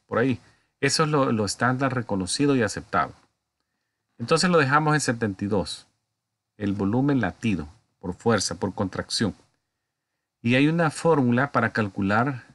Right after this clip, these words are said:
lo que se conoce como gasto cardíaco. En inglés, cardiac output. Entonces, el cardiac output es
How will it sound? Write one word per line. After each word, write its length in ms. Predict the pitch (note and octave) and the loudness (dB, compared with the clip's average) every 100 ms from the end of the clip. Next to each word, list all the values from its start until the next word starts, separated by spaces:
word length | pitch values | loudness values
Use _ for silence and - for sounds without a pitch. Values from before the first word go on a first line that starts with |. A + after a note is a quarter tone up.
| _ - | _ -4
lo 440 | G#2 G#2 G2+ G2 | -2 0 0 -2
que 80 | - | -4
se 120 | - | -6
conoce 300 | F#2 G#2 - | -4 -4 -2
como 480 | B2 A#2+ A#2 G#2 F2+ - _ _ _ _ _ _ _ _ _ _ _ - | -2 2 2 2 -2 -6 _ _ _ _ _ _ _ _ _ _ _ -10
gasto 520 | F#2+ - - - - _ _ _ _ | -2 0 0 -4 -14 _ _ _ _
cardíaco. 580 | - F2+ F#2 F#2+ E2 - _ _ _ _ _ _ - | -8 -6 -2 -2 -4 -8 _ _ _ _ _ _ -2
En 140 | C3+ | 0
inglés, 420 | D#3 C#3 B2+ B2+ | 2 2 2 0
cardiac 480 | - G#2+ G2+ A2 A2 - | -2 0 0 0 -2 -2
output. 400 | G2 F2 - - _ _ _ _ _ - | -2 -2 -10 -20 _ _ _ _ _ -8
Entonces, 540 | G2 A2 C3 D3+ C#3 _ _ _ _ _ - | -6 -4 -2 -2 -2 _ _ _ _ _ -4
el 180 | A2+ | -2
cardiac 440 | - C#3 D3+ D#3 - | 0 0 2 0 -2
output 560 | C3 B2 - A#2 B2 - | 0 0 -2 -6 -6 -4
es 560 | A#2+ A#2+ - - - | -4 -4 -6 -10 -14